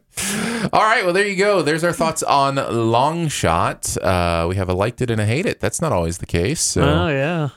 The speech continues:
Speaker 1: uh, we'd love to hear what you think, of course. So let us know on Twitter or hit us up on an email or whatever.
Speaker 2: I just came from watching Endgame, and that's why.
Speaker 1: Well, and we didn't even talk about,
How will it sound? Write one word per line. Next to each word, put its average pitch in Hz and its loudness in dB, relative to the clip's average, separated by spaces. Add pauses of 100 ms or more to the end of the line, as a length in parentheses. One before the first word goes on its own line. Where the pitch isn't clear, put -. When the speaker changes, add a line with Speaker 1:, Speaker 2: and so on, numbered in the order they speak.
Speaker 1:
uh, 98 2
we'd 120 0
love 113 0
to 107 0
hear 104 2
what 98 0
you 98 0
think, 101 -2
of 95 -8
course. 95 0
So 95 0
let 95 2
us 90 -4
know 95 2
on 92 2
Twitter 90 -2
or 90 -4
hit 95 -2
us 92 -2
up 90 -6
on 87 -4
an 87 -2
email 87 -2
or 90 -2
whatever. 87 -2 (160)
Speaker 2:
I 226 0
just 247 -2
came 190 -4
from 175 -2
watching 170 -4
Endgame, 139 -2
and 139 0
that's 156 -2
why. 120 -2 (540)
Speaker 1:
Well, 170 6
and 160 0
we 190 0
didn't 254 -2
even 180 0
talk 165 0
about, 110 0